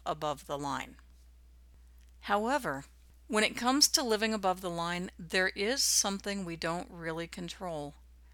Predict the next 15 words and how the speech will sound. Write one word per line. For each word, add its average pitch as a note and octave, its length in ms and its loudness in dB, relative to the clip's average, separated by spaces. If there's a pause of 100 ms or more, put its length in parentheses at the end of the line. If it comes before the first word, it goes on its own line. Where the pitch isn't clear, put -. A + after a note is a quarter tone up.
(400)
and D#3+ 160 2
it F#3+ 280 -2
can A#3 340 0
sabotage F3 800 0
us. - 340 -2 (720)
Hi, G#3+ 340 8
and D#3+ 300 2
thanks G3 280 4
for B3+ 100 0
joining E3+ 320 2
us F#3+ 140 4
for F3 120 -2
another F#3 300 4
episode D3+ 640 4
of E3 380 2